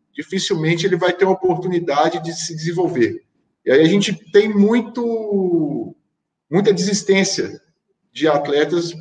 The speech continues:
por conta desse gap. E aí, com iniciativas como essa do Cruzeiro aí, o próprio Minas já fez algumas vezes, o sesi também já fez algumas vezes,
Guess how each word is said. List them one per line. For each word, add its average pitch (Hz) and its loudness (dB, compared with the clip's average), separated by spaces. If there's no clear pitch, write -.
por 156 -8
conta 165 -2
desse 165 -2
gap. 120 0
E 143 0
aí, 175 2
com 220 2
iniciativas 190 2
como 165 -2
essa 160 0
do 156 -4
Cruzeiro 143 0
aí, 151 2
o - -14
próprio 160 -4
Minas 156 -4
já 135 0
fez 151 -4
algumas 135 -4
vezes, 151 -2
o 120 -14
sesi 156 2
também 139 -6
já 135 -2
fez 135 -8
algumas 123 -8
vezes, 151 -4